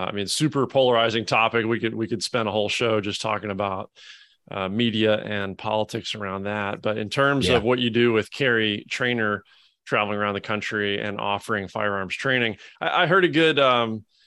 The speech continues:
Speaker 1: let me throw this out there as, as a lead into what you do in that, uh, line of business.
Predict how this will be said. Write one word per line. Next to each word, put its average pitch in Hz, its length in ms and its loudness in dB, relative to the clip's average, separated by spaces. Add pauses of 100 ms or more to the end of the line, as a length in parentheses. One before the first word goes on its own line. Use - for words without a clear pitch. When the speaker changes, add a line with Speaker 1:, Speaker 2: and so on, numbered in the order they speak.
(160)
Speaker 1:
let 123 60 -4
me - 20 -6
throw 127 160 2
this 113 140 2
out 113 200 4
there 113 140 4
as, 98 120 0
as 107 160 -2
a 110 40 0
lead 113 220 0
into 104 220 0
what 110 140 0
you 107 100 -4
do 107 200 0
in 98 100 -2
that, 104 300 -4 (100)
uh, 101 220 -8
line 101 220 -4
of 90 80 -8
business. 123 420 0